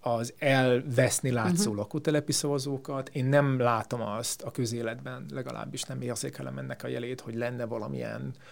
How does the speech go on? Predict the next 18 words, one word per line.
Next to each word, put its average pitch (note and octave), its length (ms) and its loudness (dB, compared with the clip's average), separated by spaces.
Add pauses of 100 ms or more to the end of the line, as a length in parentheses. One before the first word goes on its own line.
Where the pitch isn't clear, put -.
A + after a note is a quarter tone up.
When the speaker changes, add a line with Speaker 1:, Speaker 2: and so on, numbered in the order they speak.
(120)
Speaker 1:
konkrét D#3+ 360 4
stratégia B2 920 0
ezeknek A#2+ 420 -2
a B2 60 0
lakótelepi B2 560 -4
szavazóknak B2 600 0
a A2 40 -6
visszaszerzésére. D#3 880 0
Azért G#3 300 -4
itt A3 100 -4
sok, - 360 4
sok - 260 -2
tízezer A2+ 440 -2
ember G#2 280 -2
él, C3+ 360 -2
mondjuk A2+ 280 0
budapesti A#2 540 -2
lakótelepeken, E3 1080 0